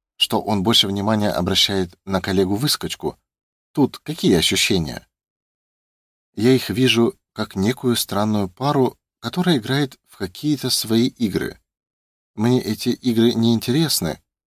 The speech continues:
Я лучше займусь своими делами. В принципе,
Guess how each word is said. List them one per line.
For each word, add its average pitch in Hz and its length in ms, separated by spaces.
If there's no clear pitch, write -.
Я 123 160
лучше 185 280
займусь 101 400
своими 107 380
делами. 76 500
В - 40
принципе, 127 580